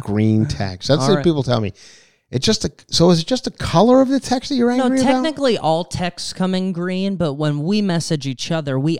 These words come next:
Speaker 2: iMessage each other. So it's a kind of a different thing, you know. I mean,
Speaker 1: But so
Speaker 2: all
Speaker 1: now,
Speaker 2: texts are
Speaker 1: okay,
Speaker 2: green.
Speaker 1: but people saying group chats.
Speaker 2: Yeah,
Speaker 1: Okay,
Speaker 2: so
Speaker 1: so they're saying,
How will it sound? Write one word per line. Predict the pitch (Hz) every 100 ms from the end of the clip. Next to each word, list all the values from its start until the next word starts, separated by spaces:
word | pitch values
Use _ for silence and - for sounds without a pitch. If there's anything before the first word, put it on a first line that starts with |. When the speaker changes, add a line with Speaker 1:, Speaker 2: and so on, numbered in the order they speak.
| -
Speaker 2:
iMessage | 135 147 131 110 - 107 123 - -
each | 127 -
other. | 131 107 67 - _
So | - 147 127 120 120
it's | -
a | -
kind | 214 180
of |
a | 139
different | 120 - 104
thing, | - 64 - _ _
you | 147 131
know. | 78 135
I | -
mean, | 202 196
Speaker 1:
But | -
so | 151
Speaker 2:
all | 151
Speaker 1:
now, | 156 143
Speaker 2:
texts | - -
are | 120
Speaker 1:
okay, | 104
Speaker 2:
green. | 95
Speaker 1:
but | 104
people | - 202 170
saying | 160 120 107
group | 110 107 101 -
chats. | - - - - - _
Speaker 2:
Yeah, | 156 92 101
Speaker 1:
Okay, | - 95 95
Speaker 2:
so | - 101
Speaker 1:
so | 98
they're | 123
saying, | - 117 101